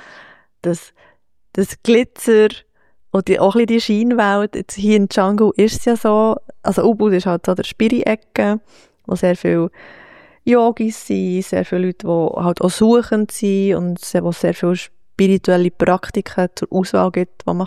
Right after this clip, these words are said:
machen kann. Ähm, in Canggu hier, das ist die Hochburg von den Digital Nomads und Influencers und Fitness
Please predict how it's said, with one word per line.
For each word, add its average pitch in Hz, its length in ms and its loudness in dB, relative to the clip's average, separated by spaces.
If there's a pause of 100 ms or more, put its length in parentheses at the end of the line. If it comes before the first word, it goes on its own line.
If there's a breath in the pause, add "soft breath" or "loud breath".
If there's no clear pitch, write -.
(140)
machen 175 420 -6 (840 loud breath)
kann. 175 260 0
Ähm, 175 60 -4
in 175 200 -2 (160)
Canggu 185 520 0
hier, 190 280 0
das 190 180 -8
ist 175 180 -6
die - 40 -16
Hochburg 185 1080 0 (720 loud breath)
von 185 240 0
den 175 320 2
Digital 180 600 0
Nomads 202 720 0
und 175 460 -4 (100)
Influencers 208 1080 2
und 180 380 -6 (100)
Fitness - 1300 -2